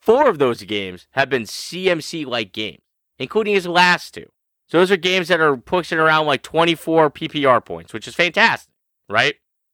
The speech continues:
Two weeks ago, he was my R B four. And I really looked at that ranking, and it bothered me. And I said, "What puts Swift and Harris over C M C?"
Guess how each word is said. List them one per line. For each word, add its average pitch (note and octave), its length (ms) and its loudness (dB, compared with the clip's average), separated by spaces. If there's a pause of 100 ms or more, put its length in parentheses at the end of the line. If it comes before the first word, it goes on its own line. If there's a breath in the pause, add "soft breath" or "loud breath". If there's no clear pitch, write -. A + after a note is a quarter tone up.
Two D#4+ 140 4
weeks F4+ 180 2
ago, G#2+ 420 0
he E3+ 120 -2
was F3 120 2
my E3 120 2
R C3+ 220 2
B C3 140 -2
four. - 300 -16 (420)
And D3+ 100 -2
I D#3+ 60 4
really D#4 380 2
looked F#3 300 0
at D#3 80 -4
that B2+ 200 2
ranking, G#2 600 -4 (420)
and E3+ 120 2
it D3+ 100 -4
bothered E3+ 420 0
me. E2+ 120 -12
And F#2+ 100 -6
I A#2 80 0
said, G#2 340 -4 (380)
"What A#2+ 400 0 (440)
puts - 300 -2
Swift - 640 -2 (120)
and B2 140 -6
Harris A#2 560 -2 (120)
over C3+ 260 0
C F#2+ 300 -8
M F#2+ 120 -12
C?" - 320 -6